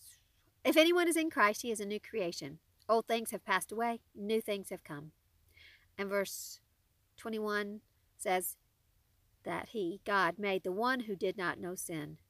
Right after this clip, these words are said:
to become sin for us.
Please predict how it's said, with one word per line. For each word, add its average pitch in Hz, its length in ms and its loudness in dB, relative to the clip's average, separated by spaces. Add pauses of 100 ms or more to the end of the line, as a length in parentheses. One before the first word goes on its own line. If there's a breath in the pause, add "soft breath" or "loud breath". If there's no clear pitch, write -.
(240)
to 202 360 2 (220)
become 156 360 -10
sin 196 480 -4 (580)
for 165 240 -4
us. - 400 -10